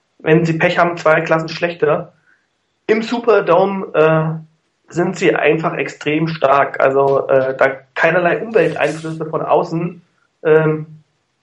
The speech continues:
das hat, hab ich immer das Gefühl, das, äh, bringt natürlich das, das Passspiel nochmal in eine andere Dimension. Im Übrigen bin ich der Meinung, also wenn man, wenn man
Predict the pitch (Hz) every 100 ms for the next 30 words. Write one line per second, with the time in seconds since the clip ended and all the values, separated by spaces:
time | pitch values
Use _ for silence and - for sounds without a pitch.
0 | - - 160 156 175 - 160 165 185 180
1 | - 165 165 185 185 165 165 - - -
2 | 147 147 151 156 156 _ _ _ _ _
3 | _ _ - 160 170 170 170 175 170 156
4 | 156 - - _ _ _ - 156 156 -
5 | 185 - - 180 165 170 175 143 127 127
6 | - - 135 135 135 139 143 135 135 135
7 | 135 - 135 139 131 - - _ _ -
8 | - _ 156 - 262 208 170 196 - 156
9 | 156 143 143 160 175 202 196 170 - 160
10 | 208 208 196